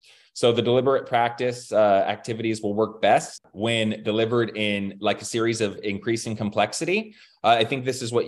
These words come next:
Nick, you were mentioning before with the, the different stages of learning, right? We don't wanna start with something that is, that is too difficult or beyond what a patient can do, uh, because they'll get frustrated, right? And we don't want that to happen.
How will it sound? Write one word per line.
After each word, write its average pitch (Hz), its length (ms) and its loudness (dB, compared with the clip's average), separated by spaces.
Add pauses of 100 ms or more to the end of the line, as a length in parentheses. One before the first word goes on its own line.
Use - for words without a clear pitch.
(120)
Nick, 117 300 -2
you 123 80 -2
were 117 100 0
mentioning 110 460 -4
before 110 400 2
with 104 220 -2
the, 98 360 0
the 98 100 -6
different 110 380 -4
stages 98 540 -2
of 90 120 -6
learning, 98 300 -2
right? 98 240 0 (200)
We 123 100 2
don't 143 160 4
wanna 147 180 0
start 117 380 -2
with 110 100 -2
something 113 380 -6
that 101 140 2
is, 98 280 -4
that 98 140 -2
is 95 140 -6
too 143 180 -6
difficult 143 540 2
or 110 100 0
beyond 107 500 -2
what 104 180 -2
a 95 60 -8
patient 104 460 -8
can 104 180 -6
do, 113 400 -4 (240)
uh, 101 220 4
because 113 360 -6
they'll 131 120 2
get 120 180 -4
frustrated, 85 540 -6 (200)
right? 90 200 -4
And 87 80 -8
we 95 80 -6
don't 90 120 -6
want 82 140 -12
that 80 160 -6
to 87 60 -18
happen. 85 420 -10